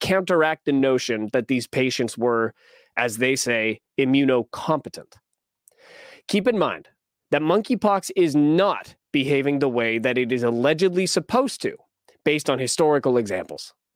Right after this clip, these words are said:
Given that, it's important to remember the role of polymerase chain reaction, or P C R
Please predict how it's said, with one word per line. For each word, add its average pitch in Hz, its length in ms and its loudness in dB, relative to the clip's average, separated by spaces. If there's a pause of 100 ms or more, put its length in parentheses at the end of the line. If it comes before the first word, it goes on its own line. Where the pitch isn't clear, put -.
(300)
Given 220 300 2
that, 110 220 0
it's 156 160 -2
important 190 460 0
to 202 80 2
remember 147 400 2
the 143 160 2
role 120 520 2
of 107 220 -4 (200)
polymerase 151 920 0 (120)
chain 139 540 0
reaction, 113 840 -4
or 120 160 0
P 170 280 0
C 151 220 2
R 123 300 0